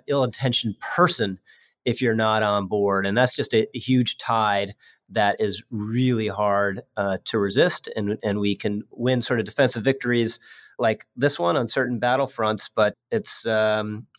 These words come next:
figuring out how to win that broader war is a really, uh, tough nut to crack. With that, let me do a brief plug for N R Plus, digital subscription service at national review dot com, your way around our metered paywall,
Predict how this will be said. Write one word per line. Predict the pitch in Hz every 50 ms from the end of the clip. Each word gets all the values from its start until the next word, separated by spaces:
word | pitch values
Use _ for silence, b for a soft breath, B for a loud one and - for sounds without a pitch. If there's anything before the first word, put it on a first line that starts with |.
| - - _ _ _
figuring | - 143 123 131 127
out | 127 110
how | 123 123
to | 120 113
win | 120 117
that | 113 107 - -
broader | 117 110 107 104
war | 101 101 104 104 101 101 92 90 98 -
is | 101 95 -
a | 98
really, | 98 101 101 101 104 101 98 98
uh, | 98 98 98 -
tough | - - 113 107 - -
nut | 107 110 110 110 -
to | -
crack. | - - 131 127 127 -
With | 131 117 117
that, | 123 123 127 139 143 151 165 - - _ _ _ -
let | 135
me | 127
do | 117 127 127 123
a | 110 - _ _ _
brief | - 135 135 131 -
plug | - 156 175 196 151 110 110 113 B B B B B B B B B B
for | _ - - 135 120 113 117 113 113 117 - -
N | 127 120
R | 123 120
Plus, | - - 147 139 127 -
digital | 139 131 113 131 123
subscription | - - 120 - - 160 151 - 147
service | - - 147 139 135 131 -
at | 123
national | 120 123 127 127 - 127
review | 123 117 123 123
dot | 110 123 117 110
com, | - - 123 113 110
your | 113 120 117
way | 110 123 120 120
around | 113 113 131 143 147 147 147 147 139 139 B B B B B B B -
our | 117 113
metered | 110 107 117 117 107 110 107 107 - -
paywall, | - 170 170 165 156 156 151 147 147 151 147 143 147